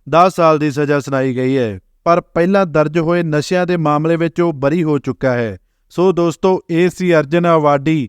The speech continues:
ਰੁਸਤਮੇ ਹਿੰਦ ਅਤੇ ਪੰਜਾਬ ਪੁਲਿਸ ਦੇ ਡੀ ਐਸ ਪੀ ਜਗਦੀਸ਼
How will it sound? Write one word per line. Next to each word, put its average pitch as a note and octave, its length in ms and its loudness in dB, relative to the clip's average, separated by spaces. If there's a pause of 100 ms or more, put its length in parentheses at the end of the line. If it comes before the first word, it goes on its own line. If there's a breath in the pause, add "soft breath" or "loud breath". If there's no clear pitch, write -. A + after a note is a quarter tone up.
(300)
ਰੁਸਤਮੇ E3+ 560 0
ਹਿੰਦ D3+ 300 0 (500)
ਅਤੇ D#3+ 260 0
ਪੰਜਾਬ E3 640 2
ਪੁਲਿਸ D#3+ 260 0
ਦੇ C3+ 160 -2
ਡੀ D3 220 -2
ਐਸ D#3 240 0
ਪੀ F3 120 0
ਜਗਦੀਸ਼ D3 560 -2